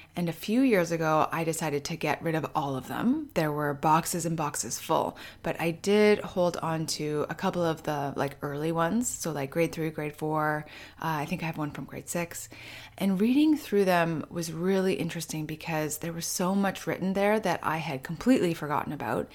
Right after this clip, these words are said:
And now reading it as an adult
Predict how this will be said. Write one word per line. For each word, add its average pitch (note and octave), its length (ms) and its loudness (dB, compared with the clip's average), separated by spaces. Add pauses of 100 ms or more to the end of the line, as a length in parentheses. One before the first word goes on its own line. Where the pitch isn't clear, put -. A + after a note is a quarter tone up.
(380)
And E3 160 -2
now E3+ 680 -2
reading F#3 400 2
it F3 260 -2
as D#3+ 200 -4
an D#3+ 80 -4
adult D3+ 520 -2